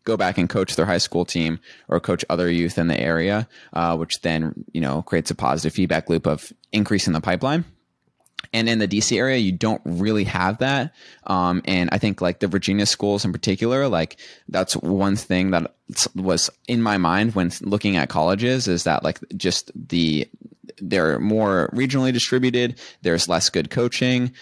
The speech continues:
Um, and, like, there isn't that sort of, you know, there's no, you, you have U-, U V A, but it's not quite the same as U N C in terms of, like, kids going from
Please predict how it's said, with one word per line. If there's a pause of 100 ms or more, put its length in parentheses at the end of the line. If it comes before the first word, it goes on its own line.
(160)
Um,
and,
like, (400)
there
isn't
that
sort
of,
you
know, (680)
there's
no,
you,
you
have
U-,
U
V
A,
but
it's
not
quite
the
same
as
U
N
C
in
terms
of,
like,
kids (160)
going
from